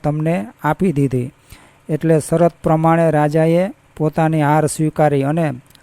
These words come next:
શરત પ્રમાણે રાજાએ પોતાની કુંવરીને ચમન સોની સાથે પરણાવી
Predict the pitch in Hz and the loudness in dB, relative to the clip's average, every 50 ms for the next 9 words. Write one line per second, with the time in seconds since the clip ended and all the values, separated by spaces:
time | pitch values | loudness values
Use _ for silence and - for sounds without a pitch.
0 | - - 156 156 165 165 - _ - - 156 160 160 165 165 160 147 143 143 151 | -8 -4 0 0 0 0 -2 _ -6 -4 -2 0 0 2 2 2 2 2 2 0
1 | 151 151 160 160 160 160 156 - - 151 147 - 160 160 156 156 147 - - 147 | 0 0 0 0 0 0 -2 -2 -4 -4 -2 -2 -2 -2 -2 -2 -6 -6 -4 -2
2 | 147 151 151 156 160 165 170 180 196 - - - - - - - _ _ - - | -2 0 0 0 0 0 -2 -4 -4 -6 -10 -18 -20 -20 -20 -20 _ _ -4 -2
3 | 156 151 160 160 160 151 - - 160 160 160 160 147 - 156 156 151 - 165 170 | -2 0 0 0 0 -2 -2 -2 -2 0 0 0 0 0 0 0 0 0 -2 -4
4 | 160 - - 156 156 156 156 143 139 131 127 131 | -4 -2 -2 0 2 2 2 2 0 0 -2 -4